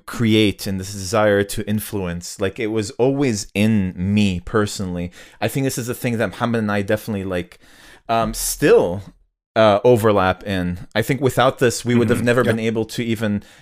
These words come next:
Speaker 1: continue to do this podcast, because if Muhammad and I both did not share this desire to continuously,
Speaker 2: Yeah.
Speaker 1: um, put our, create, put our, uh,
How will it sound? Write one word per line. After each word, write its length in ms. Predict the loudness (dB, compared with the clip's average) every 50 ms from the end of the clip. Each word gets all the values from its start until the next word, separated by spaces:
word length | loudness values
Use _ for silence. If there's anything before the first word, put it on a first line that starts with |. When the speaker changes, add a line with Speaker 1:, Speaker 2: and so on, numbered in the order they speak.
| _ -6
Speaker 1:
continue 380 | -4 -2 -2 0 0 -2 -2 0
to 100 | -2 -2
do 120 | -2 0 0
this 160 | 0 -2 -4
podcast, 640 | -4 -2 0 0 0 0 -2 -2 -2 -2 -2 -4 -6
because 340 | -8 -6 -2 -2 -2 -2 -2 -12 -20 -20 -10 -4 -2
if 160 | -2 0 0
Muhammad 540 | -2 -4 -4 -2 -2 -2 0 2 0 0 0
and 120 | 0 -2
I 240 | 0 0 0 0 0
both 380 | -2 0 0 2 2 2 0 -2
did 140 | -6 -2 -2
not 200 | -2 -2 -2 -2
share 320 | -2 2 2 4 4 2
this 220 | 2 0 -4 -6
desire 500 | -6 -10 -10 -6 -4 -2 0 0 0 -2
to 160 | -4 -6 -8 -10
continuously, 1000 | -8 -8 -8 -8 -8 -6 -4 -2 -2 0 0 0 -2 -4 -4 -4 -4 -4 -4 -4
Speaker 2:
Yeah. 240 | -6 -6 -6 -6 -6 -10 _ _ 0
Speaker 1:
um, 600 | 0 2 2 2 2 0 0 -4 -6 -8 -10 -14 _ _ -4
put 220 | 2 2 2 2 2 -4 _ _ -2 0
our, 560 | 2 4 4 4 2 2 0 0 -2 -6 -10 _ -14 -8
create, 480 | -2 0 2 4 4 4 2 0 -2 -4
put 160 | -2 2 4
our, 240 | 4 4 4 2 0 -6 -20 -20 -20 -20 _ _ _ 2
uh, 840 | 4 6 6 6 6 6 4 4 2 0 -2 -4 -6 -6 -8 -10